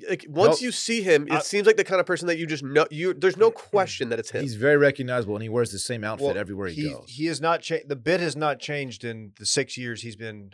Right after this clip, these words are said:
Speaker 3: um, a social media personality. But he walks by, and I just, like, turn around, and I go, "What's up, Salt Bae?"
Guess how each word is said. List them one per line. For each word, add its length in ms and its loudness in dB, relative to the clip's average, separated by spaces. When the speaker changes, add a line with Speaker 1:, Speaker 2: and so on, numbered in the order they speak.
Speaker 3:
um, 480 -12
a 80 -20
social 320 -4
media 280 -10
personality. 720 -16
But 320 2
he 120 -2
walks 280 6
by, 420 6
and 180 -4
I 60 0
just, 200 -8
like, 180 0
turn 160 -8
around, 440 -4
and 140 -12
I 100 -6
go, 420 -4
"What's 200 -4
up, 160 4
Salt 280 0
Bae?" 280 0